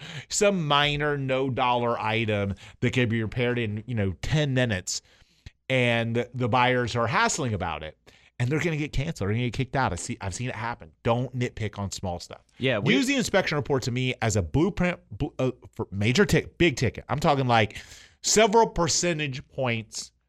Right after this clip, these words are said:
Speaker 1: of the home's value, okay, is what needs to be there. And if it's not that, know that that's the blueprint for the things that you need to take care of in your first few years of ownership.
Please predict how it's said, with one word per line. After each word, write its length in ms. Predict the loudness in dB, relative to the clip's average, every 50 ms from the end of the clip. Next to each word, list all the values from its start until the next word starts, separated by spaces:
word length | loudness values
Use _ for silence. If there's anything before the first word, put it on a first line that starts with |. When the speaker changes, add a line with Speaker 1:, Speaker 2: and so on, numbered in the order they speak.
| _ _ _ 0
Speaker 1:
of 160 | 0 2 2
the 100 | 2 2 2
home's 320 | 2 0 0 0 0 2
value, 480 | 4 4 6 6 4 2 -2 -6 -10 -16 -20 _ _ -4
okay, 360 | -2 2 4 6 6 6 6 4
is 140 | 2 2 4
what 140 | 2 2 2
needs 220 | 2 0 0 0 0
to 60 | 2
be 120 | 2 4
there. 200 | 4 2 0 -2 0 0
And 120 | 0 0
if 120 | 2 0
it's 220 | 0 -2 -2 -4 -2
not 340 | 0 0 0 0 0 0 0
that, 320 | 0 2 2 0 -2 -4 -10 -20 -20 -12 -4 2
know 200 | 4 4 4 4
that 160 | 2 2 2
that's 280 | 2 2 2 0 0 0
the 120 | 0 0
blueprint 500 | 2 2 0 0 0 0 -2 -2 -2 -2
for 100 | -4 -2
the 120 | 0 0 0
things 280 | 0 -2 -2 0 0
that 120 | 0 0 0
you 160 | -2 -2 -2
need 180 | -2 -2 -2 -2
to 60 | -2
take 240 | -2 -2 -2 -2 0
care 240 | 0 0 2 2 2
of 140 | 2 0
in 80 | 0 0
your 100 | 0 0
first 280 | 0 0 -2 -2 -2 -2
few 100 | -2 -2
years 200 | 0 0 0 0 0
of 80 | 0
ownership. 400 | 0 0 -2 -4 -6 -10 -12 -12